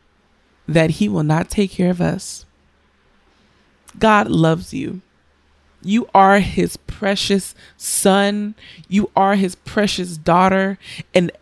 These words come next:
everything that you need, he will provide.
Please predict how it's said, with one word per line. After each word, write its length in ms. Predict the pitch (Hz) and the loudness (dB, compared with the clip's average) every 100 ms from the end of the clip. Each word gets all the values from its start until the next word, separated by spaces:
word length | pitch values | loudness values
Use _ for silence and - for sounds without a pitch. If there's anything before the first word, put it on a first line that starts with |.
| - | 0
everything 920 | 190 196 202 - 196 196 196 196 196 | 0 0 -2 -2 2 2 2 0 -4
that 400 | - 156 175 165 | -4 2 4 2
you 280 | 160 180 190 | 0 -2 -2
need, 400 | 175 185 190 190 - - _ | 0 0 0 -2 -6 -20 _
he 240 | - 339 | -20 -12
will 180 | 311 220 | 0 0
provide. 600 | 185 160 156 170 170 - | 2 0 0 0 -2 -4